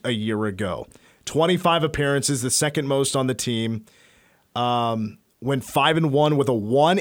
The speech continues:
eighty-five E R A, eighty-six strikeouts, sixteen walks. He set the school record in E R A and saves by a sophomore. Brian Smoller brought up, uh, he, he,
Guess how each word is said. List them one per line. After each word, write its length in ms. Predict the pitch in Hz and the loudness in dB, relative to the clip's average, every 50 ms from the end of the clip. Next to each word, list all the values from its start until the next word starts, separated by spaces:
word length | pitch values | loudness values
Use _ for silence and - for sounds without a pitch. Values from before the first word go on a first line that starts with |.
| - - | -2 -2
eighty-five 840 | 151 156 156 156 160 156 151 143 - - 135 131 135 135 135 139 127 - - | 0 0 2 2 2 2 0 0 0 0 2 2 2 2 2 2 0 -2 -2
E 140 | 131 135 | 0 0
R 260 | 135 131 131 127 123 123 | 2 2 2 2 2 2
A, 180 | 120 120 120 - | 0 0 -2 -2
eighty-six 580 | - 139 151 170 185 165 - - 165 147 - - | -2 -2 0 0 0 0 0 0 -2 -2 -2 -2
strikeouts, 520 | - 139 135 143 127 - 135 131 131 - | 0 0 0 0 0 0 0 0 0 0
sixteen 560 | - - - 139 - - - - 139 135 127 113 | -2 -2 -2 -4 -4 -6 -6 -6 -4 -4 -2 -2
walks. 320 | 117 123 127 127 120 - | -2 -2 -2 -2 -4 -6
He 80 | 120 107 | -6 -4
set 240 | - - 139 139 | -4 -4 -4 -4
the 60 | - 123 | -6 -6
school 260 | - - 147 147 143 | -4 -2 -2 -2 0
record 460 | 131 131 127 123 - 131 127 120 113 - - - - _ - | 0 -2 -2 -2 -2 -2 -2 -4 -6 -10 -14 -20 -20 _ -10
in 160 | 117 110 104 - | -8 -8 -6 -2
E 100 | 147 156 | 0 2
R 260 | 160 156 147 143 139 | 4 4 4 4 4
A 200 | 135 135 139 131 - | 4 4 2 0 0
and 180 | 123 131 131 | -2 -4 -2
saves 640 | 123 - - - 123 123 123 120 123 120 117 - - - - _ _ _ _ - | -2 -2 -2 0 0 0 0 -2 -2 -2 -4 -6 -6 -10 -16 _ _ _ _ -16
by 520 | 95 101 98 123 117 123 123 123 123 120 - - | -8 -4 -2 0 2 2 2 2 2 0 -2 -4
a 160 | 123 117 117 | -4 -4 -2
sophomore. 800 | 110 - - 127 117 120 120 - - 110 107 98 95 92 95 92 - _ _ _ _ _ _ _ _ _ _ _ _ _ - | -2 -2 0 0 0 0 -2 -2 -4 -6 -4 -4 -4 -6 -8 -10 -14 _ _ _ _ _ _ _ _ _ _ _ _ _ -6
Brian 260 | 120 151 190 214 202 | -2 0 2 2 2
Smoller 360 | - 151 175 170 160 143 135 | 2 2 4 4 4 4 2
brought 240 | 117 131 139 143 143 | 2 2 2 4 4
up, 220 | 135 131 - - | 2 2 0 0
uh, 160 | 135 127 110 113 | -2 0 0 -2
he, 180 | - 117 143 | -2 -4 -6
he, 220 | 107 143 156 151 | -6 -4 -2 -4